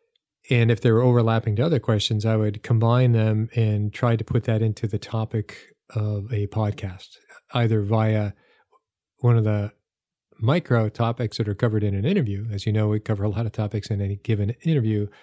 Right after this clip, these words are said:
or some of my own sort of reporting, if you will, on some of these issues. So, uh, please keep the questions coming. Feel free to send in an email, and,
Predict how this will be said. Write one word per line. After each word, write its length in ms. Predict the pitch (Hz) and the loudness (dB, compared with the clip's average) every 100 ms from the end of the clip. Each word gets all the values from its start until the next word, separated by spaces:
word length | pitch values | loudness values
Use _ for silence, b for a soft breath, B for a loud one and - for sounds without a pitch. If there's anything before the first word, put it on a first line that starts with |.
| b b b | b b b
or 180 | 123 117 | 0 2
some 200 | - 123 | 2 2
of 60 | |
my 180 | 113 110 | 4 4
own 360 | 110 110 107 101 _ b b | 4 4 2 -2 _ b b
sort 220 | - 117 | -2 0
of 80 | 104 | 2
reporting, 560 | 101 - 123 117 101 95 b b b - | -2 0 2 2 0 -4 b b b -10
if 100 | 107 | -4
you 100 | 110 | 0
will, 320 | 107 101 101 _ b b b b - | 0 0 -4 _ b b b b 0
on 520 | 117 107 104 101 104 _ _ | 2 2 2 -2 -6 _ _
some 300 | - - 110 | -4 0 0
of 60 | 107 | 0
these 200 | 104 98 | -2 -4
issues. 380 | 101 - 117 | -6 -6 -8
So, 440 | - 120 110 110 101 b b b b b _ - | -2 2 2 0 -4 b b b b b _ -4
uh, 200 | 117 104 | -2 -2
please 340 | - 135 127 | 0 2 2
keep 360 | - 131 135 - - - _ _ _ _ | 0 0 0 -4 -14 -16 _ _ _ _
the 320 | 117 107 107 | -2 0 -2
questions 440 | 107 123 104 143 123 | -2 -2 0 0 0
coming. 400 | 110 107 127 131 | 0 0 0 -4
Feel 200 | - 123 | -2 -2
free 480 | 107 - 120 117 131 | -2 -2 2 4 2
to 160 | 151 107 | 0 -4
send 240 | - 120 | 0 2
in 100 | 117 | 2
an 140 | 110 104 | 2 2
email, 520 | 104 107 123 151 - _ _ _ _ _ _ - | 2 0 0 -4 -8 _ _ _ _ _ _ -2
and, 640 | 123 113 110 110 107 107 | 2 4 4 2 0 -2